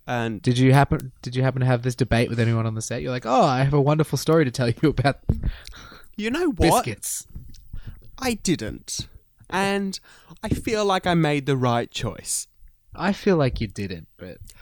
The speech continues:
Speaker 1: I feel like,
Speaker 2: oh, well.
Speaker 1: honestly, the more I think about that, uh, I feel like I would have definitely bo-, bored the people I was with. Uh, and so I can
Speaker 2: Fair.
Speaker 1: only imagine what our listeners must be feeling right <laughs> now.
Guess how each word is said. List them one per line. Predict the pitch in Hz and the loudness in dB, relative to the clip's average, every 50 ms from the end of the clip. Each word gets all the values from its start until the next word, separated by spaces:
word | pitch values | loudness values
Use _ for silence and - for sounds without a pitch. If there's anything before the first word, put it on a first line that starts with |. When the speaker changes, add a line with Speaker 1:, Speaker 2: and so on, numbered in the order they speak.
| - - - - - - - | -20 -20 -20 -20 -20 -12 -10
Speaker 1:
I | 220 | -8
feel | - - 262 240 233 226 | -4 -2 0 0 2 2
like, | 226 220 208 185 - | 4 2 2 2 -2
Speaker 2:
oh, | 131 127 120 117 110 | -6 -8 -8 -8 -8
well. | 107 101 104 123 - - - - - - - | -8 -10 -12 -14 -16 -18 -20 -20 -20 -8 -4
Speaker 1:
honestly, | - 208 214 208 190 - - 170 160 | -2 0 2 0 0 0 0 0 0
the | 160 170 | 2 2
more | 170 190 196 190 | 4 4 4 4
I | 175 | 4
think | 170 - 180 180 165 | 2 2 0 0 0
about | 160 147 135 120 - | 0 0 -2 0 0
that, | 123 117 127 - - _ _ - | -2 -2 -2 -4 -8 _ _ -2
uh, | 143 143 135 135 131 127 - - _ _ _ | 0 2 2 2 0 -2 -4 -8 _ _ _
I | - 151 | -6 -2
feel | - 180 180 180 | 0 0 2 2
like | 180 180 - | 2 0 0
I | 175 | -2
would | 143 143 143 | 0 0 0
have | 135 127 - | -2 -2 -4
definitely | 139 139 165 175 165 - - 175 160 147 - 147 143 135 - _ _ _ _ _ _ - | -4 -2 -2 -2 -2 -2 -2 -2 -2 0 2 2 2 2 0 _ _ _ _ _ _ 2
bo-, | 135 135 139 - - - _ - | 2 2 2 0 -2 -4 _ 0
bored | 156 147 151 147 151 156 156 - | 2 2 2 2 2 0 0 -2
the | - 143 | -4 -2
people | - 165 160 - - 147 139 | 0 0 0 0 0 0 2
I | 139 139 | 2 2
was | 139 139 - | 0 0 2
with. | 170 175 185 185 - - - - - - - _ _ _ _ _ _ _ _ _ - - _ - - | 2 2 2 0 -2 -6 -6 -10 -20 -20 -20 _ _ _ _ _ _ _ _ _ -20 -20 _ -4 -2
Uh, | 131 127 123 - | 0 0 0 0
and | - 143 139 135 | 0 -2 -2 0
so | 151 143 | 0 0
I | 139 143 | 0 0
can | - - 147 | -2 -2 -2
Speaker 2:
Fair. | - 131 120 120 | 0 0 2 4
Speaker 1:
only | 190 196 202 202 202 196 190 190 185 185 180 175 175 180 | 6 6 6 6 6 4 4 4 4 4 4 2 2 2
imagine | - 156 156 151 151 151 151 151 151 143 135 131 123 110 98 92 101 - - - _ _ - | 4 6 6 6 6 6 4 2 2 0 2 2 2 2 0 -2 -6 -12 -16 -20 _ _ -2
what | 135 131 127 | 0 2 2
our | 127 131 127 | 2 2 2
listeners | 127 131 123 - 131 123 113 107 104 | 2 0 0 0 0 0 0 0 0
must | 113 113 107 - - | 0 -2 -2 0 0
be | 117 107 | 0 0
feeling | - 107 104 101 107 110 110 110 | 0 -2 -4 -6 -6 -8 -6 -6
right | 113 117 - | -6 -4 -2
<laughs> | - | 0
now. | - | 0